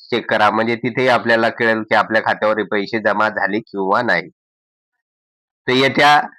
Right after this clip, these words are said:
दोन ते तीन दिवसामध्ये लाडक्या बहिणींच्या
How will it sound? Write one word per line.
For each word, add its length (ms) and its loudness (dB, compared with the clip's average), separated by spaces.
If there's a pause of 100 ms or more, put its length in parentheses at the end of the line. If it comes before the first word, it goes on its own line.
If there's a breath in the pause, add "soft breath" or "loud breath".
(1300)
दोन 240 2
ते 120 2
तीन 220 2
दिवसामध्ये 640 2 (100)
लाडक्या 380 2
बहिणींच्या 540 0